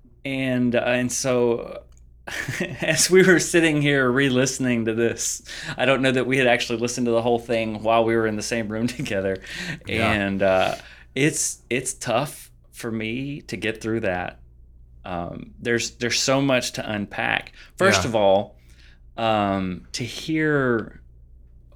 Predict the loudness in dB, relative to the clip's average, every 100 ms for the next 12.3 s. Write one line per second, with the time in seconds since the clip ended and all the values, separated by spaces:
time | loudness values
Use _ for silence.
0 | -12 -4 0 2 4 4 4 0 2 2
1 | 2 2 0 0 -2 0 2 4 6 6
2 | 4 0 2 4 6 4 -2 -10 -14 -20
3 | -20 -12 -4 0 2 2 0 -4 -4 -2
4 | -2 -2 0 0 -2 -4 -2 0 0 -4
5 | -10 -20 -20 -18 -8 -4 -2 -2 -2 -2
6 | 0 0 0 2 2 2 2 -2 -6 -4
7 | -2 0 0 0 0 -2 2 2 0 -2
8 | -6 -6 -6 -10 -14 _ -10 -4 -2 -2
9 | 0 2 2 -2 -6 -4 0 2 4 4
10 | 6 8 6 6 4 4 4 2 2 2
11 | 4 4 2 2 0 0 0 -2 0 0
12 | -2 -4